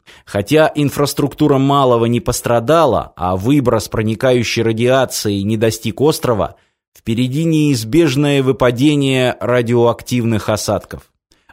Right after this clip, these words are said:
А значит, наша первостепенная задача — эвакуировать немногочисленную колонию Малого, пока еще не слишком поздно. «А дальше что?» —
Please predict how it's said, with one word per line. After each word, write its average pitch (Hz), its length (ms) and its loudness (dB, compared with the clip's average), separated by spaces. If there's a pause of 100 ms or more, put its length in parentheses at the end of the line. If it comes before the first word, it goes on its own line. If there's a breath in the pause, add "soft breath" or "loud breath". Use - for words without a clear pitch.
А 120 180 -2
значит, 123 680 -4
наша 175 640 0
первостепенная 160 1400 0
задача — 117 640 0 (280 soft breath)
эвакуировать 190 840 4
немногочисленную 139 1120 2
колонию 131 580 2
Малого, 107 600 0 (180)
пока 123 280 2
еще 135 280 0
не 139 160 4
слишком 123 520 -2
поздно. 95 520 -2 (840)
«А 135 160 0
дальше 190 720 2
что?» — 143 680 2